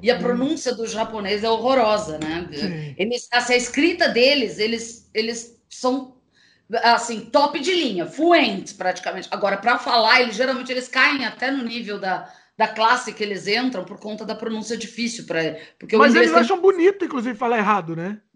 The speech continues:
Speaker 1: Eles, a-, é que, na verdade, de, eles não conseguem pronunciar mesmo. A língua tem um problema, porque tem
Speaker 2: Sim.
Speaker 1: sons que eles não são, sabem fazer.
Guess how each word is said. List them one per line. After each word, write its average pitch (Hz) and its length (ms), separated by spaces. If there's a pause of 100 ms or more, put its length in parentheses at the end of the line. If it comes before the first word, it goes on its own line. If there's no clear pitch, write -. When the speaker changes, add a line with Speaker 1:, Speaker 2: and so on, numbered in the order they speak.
(220)
Speaker 1:
Eles, 330 460
a-, 330 220
é 320 100
que, 339 120
na 330 140
verdade, 277 440
de, 226 180
eles 254 280
não 285 160
conseguem 294 540
pronunciar 277 380
mesmo. 214 360
A 196 60
língua 214 460
tem 220 160
um 214 60
problema, 208 540 (240)
porque 233 240
tem 254 200
Speaker 2:
Sim. 175 60
Speaker 1:
sons 254 180
que - 80
eles 262 240
não 269 180
são, 247 320
sabem 233 300
fazer. 240 520